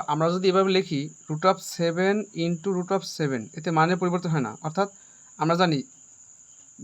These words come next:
দুইটা একই চেহারা থাকলে, দুইটা যদি একই চেহারা থাকে তখন আমরা তার একটা লিখে স্কয়ার দিতে পারি। তো আমরা জানি স্কয়ার রুটে কাটা যায়, তাহলে আবার ওই সেভেনই আমরা পাই।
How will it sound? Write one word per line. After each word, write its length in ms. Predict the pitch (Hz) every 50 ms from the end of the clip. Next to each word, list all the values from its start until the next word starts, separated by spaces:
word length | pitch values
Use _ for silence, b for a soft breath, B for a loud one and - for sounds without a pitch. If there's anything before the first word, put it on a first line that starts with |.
| 147 143 135 131
দুইটা 460 | 156 165 175 180 180 175 - 214 208 220 214 - - - 175 175
একই 240 | 175 180 202 208 214 202
চেহারা 220 | 220 214 214 208 202 -
থাকলে, 300 | 214 208 202 - 156 131 131 - - - - - - - - - - - - - - 151
দুইটা 240 | 151 160 170 160 185 185 190
যদি 160 | 190 196 226 - - 185 180
একই 180 | 175 196 202 202 202
চেহারা 200 | 208 202 196 190 -
থাকে 180 | 185 160 135 127 127 - -
তখন 200 | 151 156 160 180 180 185
আমরা 160 | 180 151 143 143 - -
তার 140 | - 147 139 - - - - - - 160
একটা 260 | 156 156 - - 190 185 190 190
লিখে 280 | 214 190 - 175 135 127 - - - - - - - - - - - - - - - - - - - -
স্কয়ার 340 | 175 165 - - - 180 160 143
দিতে 140 | 135 - 127 117
পারি। 180 | 117 - - 139 - - - - - - - - - - - -
তো 40 | - - 131
আমরা 140 | 147 156 170
জানি 140 | 180 190 196 190 180 -
স্কয়ার 200 | - - 208 196
রুটে 160 | 202 196 208 202
কাটা 180 | 208 202 202 196 165
যায়, 160 | 160 165 165 170 - - - - - - - - - - - - - - - - - - -
তাহলে 160 | 170 165 165 165
আবার 160 | 165 165 170 170 170
ওই 60 | 165 156 160 - - - -
সেভেনই 340 | - 160 156 156 165 165 151 135
আমরা 140 | 127 120 117 -
পাই। 140 | - 123 117